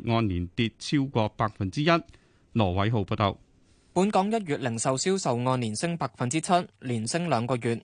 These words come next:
Speaker 2: 亦都創上年四月之後最大嘅升幅。智富產業信託行政總裁趙宇話，數字反映今年嘅零售市道出現正面信號，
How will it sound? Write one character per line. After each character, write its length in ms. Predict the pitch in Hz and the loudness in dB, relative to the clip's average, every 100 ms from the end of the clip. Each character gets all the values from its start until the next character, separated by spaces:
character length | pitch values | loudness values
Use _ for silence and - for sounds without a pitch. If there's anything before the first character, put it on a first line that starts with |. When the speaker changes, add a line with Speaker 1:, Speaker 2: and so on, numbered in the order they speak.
| - - | -10 0
Speaker 2:
亦 120 | 185 | 2
都 120 | 262 | 2
創 240 | - 160 | 2 0
上 240 | 156 143 127 | 2 0 0
年 160 | 135 | -2
四 160 | 185 151 | -2 -2
月 120 | 123 123 | -2 -2
之 140 | 165 | -2
後 160 | 165 117 | 0 0
最 200 | 123 117 | 0 0
大 140 | 113 | 0
嘅 100 | 117 | 0
升 240 | 123 165 170 | -2 -4 0
幅。 200 | 170 - _ - | 0 -2 _ 0
智 160 | 202 | 2
富 160 | 190 190 | 4 0
產 160 | 185 208 | 2 0
業 160 | 214 | 0
信 180 | 160 135 | 0 0
託 200 | 165 147 | 0 -2
行 200 | 143 113 | -2 -2
政 200 | 147 139 | -2 0
總 200 | 131 165 | 0 0
裁 240 | 185 113 107 | -2 -2 0
趙 220 | 120 117 | -2 -2
宇 180 | 113 123 | 0 0
話， 420 | 127 113 110 110 - _ | 2 2 0 -2 -8 _
數 200 | - 165 | 0 0
字 160 | 151 139 | 2 0
反 220 | 143 170 | 0 -2
映 160 | 170 165 | -2 -2
今 180 | 185 | -2
年 160 | 143 110 | -2 -2
嘅 80 | 120 | -2
零 160 | 117 | -2
售 220 | 110 127 117 | -2 -2 0
市 220 | 123 131 | -2 0
道 180 | 131 120 | 0 0
出 140 | 180 | -2
現 200 | 135 117 | -2 -2
正 140 | 131 | -2
面 220 | 127 117 117 | -2 -2 -2
信 240 | 131 127 | -2 0
號， 180 | 127 | -2